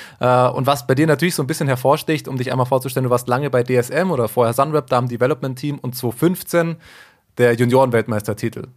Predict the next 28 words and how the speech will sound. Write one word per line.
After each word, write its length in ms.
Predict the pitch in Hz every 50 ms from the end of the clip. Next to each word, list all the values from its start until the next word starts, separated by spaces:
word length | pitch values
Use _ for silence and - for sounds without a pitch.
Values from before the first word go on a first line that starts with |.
| _ _ _
Das, 320 | - 110 107 - - - -
äh, 40 | 120
würd 540 | 113 110 110 107 107 - - 117 120 123
ich, 240 | 131 127 127 - - - _ _
würd 140 | - 143 151
ich 160 | 170 156 160
einfach 160 | 156 - 151 143
mal 100 | 131 123
behaupten, 480 | 123 123 139 - - - 143 143 135
bis 140 | 131 120 -
heute 180 | 131 139 139 147
wahrscheinlich 300 | 127 127 143 127 127 127
dein, 320 | 127 120 120 120 117 110
dein 100 | 113 113
größter 300 | 113 131 151 143 147 127
sportlicher 380 | 127 - 139 131 135 120 131 120
Erfolg 400 | 113 - - 127 131 156 160 147
oder 120 | 123 120
der, 220 | 110 120 127 131
der 100 | 127 127
dich 100 | 123 120
wahrscheinlich 480 | 123 120 - - 123 120 127 127 127 - - - - - - - _
von 200 | - 120 120 117
einem 200 | - 131 127 127
Tag 160 | 123 135 135
auf 100 | 123 -
den 140 | - 120 117
anderen 560 | - 120 127 120 123 120 120 120 123 120 -